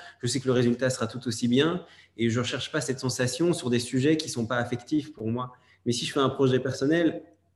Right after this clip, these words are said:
il n'y a aucune chance que je le fasse en numérique. Si je fais un projet personnel, je le ferai toujours en argentique.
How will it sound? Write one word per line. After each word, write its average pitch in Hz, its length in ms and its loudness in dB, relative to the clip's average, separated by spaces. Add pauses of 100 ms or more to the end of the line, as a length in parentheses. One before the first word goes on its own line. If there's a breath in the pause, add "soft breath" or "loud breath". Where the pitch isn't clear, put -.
(340)
il 127 40 0
n'y 127 60 2
a 139 80 0
aucune 143 220 2
chance 131 240 0
que 120 80 -6
je 113 100 -2
le 113 80 2
fasse 113 220 -4
en 113 60 -2
numérique. 123 480 -2
Si 117 180 -6
je 110 80 -8
fais 123 80 -2
un 117 80 0
projet 117 260 0
personnel, 123 420 -2
je 110 100 0
le 110 120 0
ferai 123 180 -6
toujours 135 340 0
en 110 120 0
argentique. 110 480 -6